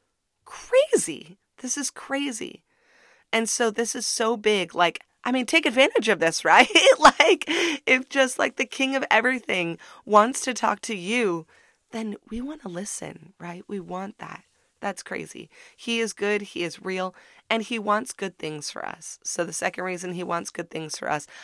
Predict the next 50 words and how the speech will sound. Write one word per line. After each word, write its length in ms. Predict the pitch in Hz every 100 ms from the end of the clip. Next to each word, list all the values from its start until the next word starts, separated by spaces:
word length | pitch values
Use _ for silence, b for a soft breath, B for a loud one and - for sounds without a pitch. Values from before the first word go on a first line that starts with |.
| B
I 80 | -
was 180 | 220 202
just 300 | - 202 -
recently, 640 | 247 226 226 196 185 175 - b b b _ -
like, 160 | 220 208
this 140 | 240
just 200 | - -
popped 300 | - - -
into 200 | 202 -
my 120 | 175
brain, 460 | 165 143 135 147 - _ -
y'all, 400 | 165 156 156 - -
like, 320 | 165 156 - b b -
this 180 | 190 -
crazy 560 | - 202 196 196 202
verse. 340 | 170 151 127 -
This 240 | 202 -
is 340 | 226 202 - _
Jesus 400 | - 190 190 214
speaking 540 | - - 165 - 151 151 b b b
at 120 | 180
the 160 | 175 -
end 140 | 180
of 100 | 180
Mark, 320 | 170 156 160 -
in 100 | 170
Mark 240 | 160 170
sixteen. 540 | - 170 - - 151 143
This 180 | 160
is 140 | 165 -
right 140 | 160
before 260 | 180 - 165
he 120 | 165
ascends 420 | 143 - 139 139
to 100 | -
heaven. 380 | 135 - - 160 _ _ _ _ _ _ _ B B B B B
He 140 | - 196
says, 200 | 233 202
"Go 220 | 208 208
into 180 | 240 254
the 100 | 254
whole 200 | 226 214
world 320 | 180 165 160
and 120 | 185
proclaim 460 | 180 - - 190 233
the 80 | 233
gospel 400 | 165 156 - 165
to 180 | -
every 200 | 165 170
creature. 560 | 165 - 147 - - 185